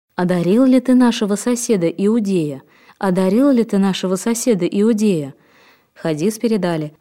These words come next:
Аль-Бухари и Муслим. История подтверждает, что люди Писания веками жили по соседству с мусульманами, не опасаясь за свою жизнь, честь и имущество. Они свободно исповедовали свою религию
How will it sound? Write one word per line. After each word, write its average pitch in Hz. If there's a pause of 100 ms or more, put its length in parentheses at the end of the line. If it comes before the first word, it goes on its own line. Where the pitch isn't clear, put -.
Аль-Бухари 165 (140)
и 185
Муслим. 160 (560)
История 240
подтверждает, 202 (200)
что -
люди 240
Писания 233
веками 233
жили 208
по 190
соседству 185
с -
мусульманами, 175 (340)
не 196
опасаясь 220
за 190
свою 185
жизнь, 175 (240)
честь - (220)
и 190
имущество. 160 (400)
Они 214
свободно 220
исповедовали 190
свою 175
религию 165